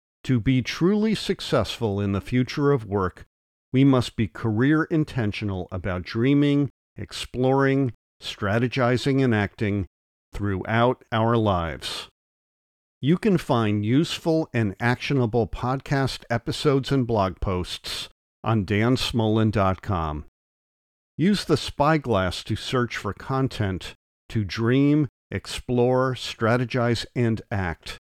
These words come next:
And when on the site, make sure you sign up for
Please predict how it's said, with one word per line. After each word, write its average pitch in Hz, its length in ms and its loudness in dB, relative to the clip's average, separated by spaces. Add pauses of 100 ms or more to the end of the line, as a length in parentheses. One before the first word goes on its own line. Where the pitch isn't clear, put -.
(460)
And 113 200 2
when 147 180 4
on 123 200 4
the 98 100 -2
site, 98 500 -6 (420)
make 131 220 2
sure 143 400 2
you 104 180 -2
sign 131 360 0
up 135 160 0
for 101 420 -2